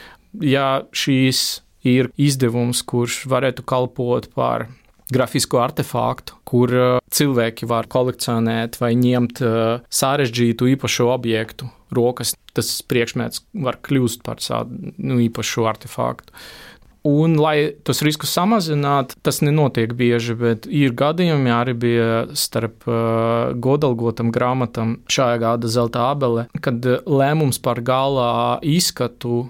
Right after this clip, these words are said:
izdevumam tika pieņemts, ā, pēcapstrādes operācijā.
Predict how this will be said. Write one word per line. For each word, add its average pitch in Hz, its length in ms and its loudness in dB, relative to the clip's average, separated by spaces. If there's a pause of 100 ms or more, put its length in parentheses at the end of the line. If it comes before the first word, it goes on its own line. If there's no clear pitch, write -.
(100)
izdevumam 120 800 0
tika 120 240 -2
pieņemts, 127 800 0
ā, 127 160 0
pēcapstrādes 120 840 -4
operācijā. 117 640 -6